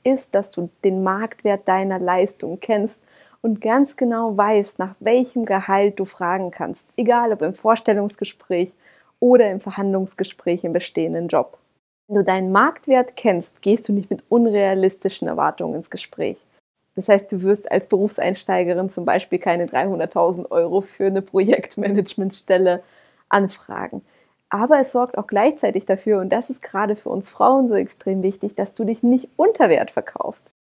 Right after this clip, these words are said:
Ich saß schon mal in einem Verhandlungsgespräch, wo die Bewerberin die Hälfte von dem verlangt hat, was eigentlich für die Stelle angedacht war. Und ich hätte sie am liebsten geschüttelt und gesagt, "Wie kommst du nur auf diesen so geringen Betrag?"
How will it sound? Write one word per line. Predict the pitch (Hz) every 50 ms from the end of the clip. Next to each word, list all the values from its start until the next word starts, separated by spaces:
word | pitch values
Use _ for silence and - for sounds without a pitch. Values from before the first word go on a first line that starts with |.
| _ _ _
Ich | - 202 -
saß | - 277 247 262 269 - -
schon | - 240 220
mal | 214 214 214 208
in | - - 208 208
einem | 208 202 202 196 190 185 _
Verhandlungsgespräch, | _ - - 226 240 254 240 214 214 208 - - 208 202 - - - 196 196 202 - -
wo | 202
die | 202 196
Bewerberin | 196 208 190 202 208 - - 262 240 247 226 247 233 240 240
die | - 269 285 269 - - _
Hälfte | 302 320 339 403 415 392 403 - _ - 302 311 311
von | - 294 277 262 247 240
dem | - 233 240 262 269 262 262
verlangt | 254 - 247 233 233 233 220 247 254 262 269 - - -
hat, | - 220 226 226 - _ -
was | 233 233 233 - -
eigentlich | 202 214 220 220 214 -
für | - -
die | 190
Stelle | - - - 220 214 - - -
angedacht | 320 453 427 302 202 - 147 - - - - -
war. | - - - - _ _ _ _ _
Und | - 214
ich | 196
hätte | 277 294 277 277
sie | - -
am | - 262 262
liebsten | 294 302 302 - - - _
geschüttelt | - 285 294 294 - - - 330 330 - 285 254 -
und | 233 254 247
gesagt, | 247 233 247 254 254 _
"Wie | 262 254
kommst | 254 - - 330 330 349 370 370 - - -
du | 302
nur | 269 262 247 233 - -
auf | - 233 226 -
diesen | _ _ 247 254 254 247 254 254 247 233 240
so | - 254 262 277 285 294 277
geringen | 254 277 269 240 254 254 269 269 269 262 254
Betrag?" | 240 240 240 - - - - 247 240 - - - - -